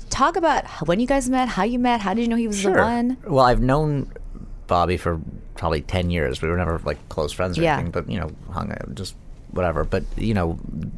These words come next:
Speaker 2: when we became an item, I
Speaker 1: Mm-hmm.
Speaker 2: just knew. It's like my parents got married,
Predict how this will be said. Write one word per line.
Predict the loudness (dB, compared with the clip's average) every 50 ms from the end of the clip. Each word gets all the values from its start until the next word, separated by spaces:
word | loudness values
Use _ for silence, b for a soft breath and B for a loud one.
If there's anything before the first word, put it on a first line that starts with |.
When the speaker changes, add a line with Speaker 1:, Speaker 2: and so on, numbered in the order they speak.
| -12 -10
Speaker 2:
when | -6 -2 0 2 2 2
we | 2 2 2 0 -2 -4 -8 -12 B B B B B B B B B -16 -14 -6 -2
became | -2 -2 0 2 2 2 4 4 2 2
an | 2 2 0
item, | 0 2 2 2 4 4 2 2 2 2 2
I | 0
Speaker 1:
Mm-hmm. | 0 2
Speaker 2:
just | 0 -2 -2 -2
knew. | 0 0 2 2 2 2 0
It's | 0 0 -2
like | -2 0 0
my | 0 0
parents | 0 0 -2 -2 0 2
got | 2 2 2
married, | 4 2 4 4 4 2 0